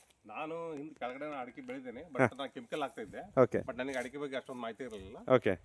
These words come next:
Speaker 1: ಮಾಹಿತಿ ಬಂದ್, ಬಂದ್, ಬಂದ್, ಬಂದಾಗ ಹೊಸ ಅಡಿಕೆ ಎಲ್ಲ ಹಾಕ್ತಿದ್ದೇನೆಲ್ಲ, ನನಗೆ ಮಾಹಿತಿ ಬಂದ್ ಬಂದಂಗೆ ನನಗೆ ಯಾವುದು ಎಲ್ಲ ಆರ್ಗ್ಯಾನಿಕ್ ಎಲ್ಲ ಯೂಸ್ ಮಾಡ್ತಾ ಇದ್ದೆ.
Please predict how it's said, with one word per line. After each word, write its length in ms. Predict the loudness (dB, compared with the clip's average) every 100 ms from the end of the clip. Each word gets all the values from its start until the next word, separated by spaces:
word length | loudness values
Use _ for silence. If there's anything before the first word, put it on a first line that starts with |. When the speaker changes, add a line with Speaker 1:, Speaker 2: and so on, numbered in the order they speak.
| -4
Speaker 1:
ಮಾಹಿತಿ 220 | -2 -2
ಬಂದ್, 200 | -2 -2
ಬಂದ್, 140 | -4
ಬಂದ್, 260 | -4 -8 -8
ಬಂದಾಗ 180 | -10 -6
ಹೊಸ 200 | -6 -6
ಅಡಿಕೆ 220 | -6 -6
ಎಲ್ಲ 160 | -6
ಹಾಕ್ತಿದ್ದೇನೆಲ್ಲ, 560 | -6 -8 -10 -8 -8 -10
ನನಗೆ 300 | -10 -8 -6
ಮಾಹಿತಿ 220 | -8 -8
ಬಂದ್ 200 | -8 -10
ಬಂದಂಗೆ 280 | -8 -8 -8
ನನಗೆ 280 | -6 -6 -2
ಯಾವುದು 580 | 2 4 2 0 0 0
ಎಲ್ಲ 120 | 2 2 2 0
ಆರ್ಗ್ಯಾನಿಕ್ 320 | -2 -2 -4 -2
ಎಲ್ಲ 100 | -2
ಯೂಸ್ 220 | 0 2
ಮಾಡ್ತಾ 220 | 2 0
ಇದ್ದೆ. 420 | -4 -6 -10 -12